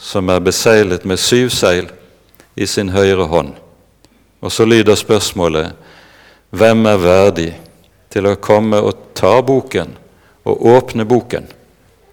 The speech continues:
«Ingen ble funnet verdig», sies det. Og så gråter Johannes.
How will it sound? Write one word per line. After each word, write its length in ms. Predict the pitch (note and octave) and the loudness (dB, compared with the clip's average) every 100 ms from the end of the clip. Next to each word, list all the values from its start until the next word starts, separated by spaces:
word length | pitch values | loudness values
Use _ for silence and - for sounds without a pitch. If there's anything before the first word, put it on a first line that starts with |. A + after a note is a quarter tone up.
| _ _ _ _ _ _ - | _ _ _ _ _ _ -4
«Ingen 480 | G#2+ A2 G#2+ G2 F#2+ | -2 0 -2 -2 -4
ble 120 | F2+ F#2+ | -4 -2
funnet 400 | - G2 F2+ E2+ | -2 -2 -2 -2
verdig», 460 | E2 E2 D#2 D#2 E2+ _ | 0 -2 -4 -8 -10 _
sies 460 | - G2 F2+ E2+ - | -12 -8 -6 -6 -10
det. 140 | F2 - _ _ _ _ | -14 -18 _ _ _ _
Og 80 | F#2+ | -8
så 160 | - A2 | -4 0
gråter 480 | A2 A2+ - G2+ | 2 2 2 0
Johannes. 600 | G2 F#2 G#2+ G2+ - - | 0 -2 -4 -6 -8 -12